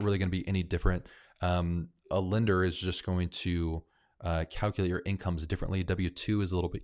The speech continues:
easier to run off of, you know, most recent pay stubs or, um, an employment, uh, verification letter from, uh, your wife's employer. With ten ninety-nine, we're gonna look closer to, like, a two-year average, um, of your income.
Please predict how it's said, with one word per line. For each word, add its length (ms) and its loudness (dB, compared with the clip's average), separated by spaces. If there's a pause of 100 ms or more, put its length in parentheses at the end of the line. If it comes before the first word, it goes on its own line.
easier 480 2 (360)
to 100 -2
run 260 4
off 280 0
of, 160 -4
you 140 -4
know, 220 -2
most 320 0
recent 300 -2
pay 160 8
stubs 480 0
or, 300 0 (360)
um, 320 0
an 120 0
employment, 880 2
uh, 160 -4
verification 640 2
letter 380 4
from, 340 0 (420)
uh, 60 -2
your 160 0
wife's 280 4
employer. 380 2 (360)
With 160 2
ten 180 4
ninety-nine, 600 4
we're 100 2
gonna 160 2
look 260 -2
closer 420 0
to, 140 -4
like, 140 -2
a 60 -6
two-year 500 -2
average, 520 -4 (500)
um, 160 0
of 160 -2
your 140 -2
income. 340 -6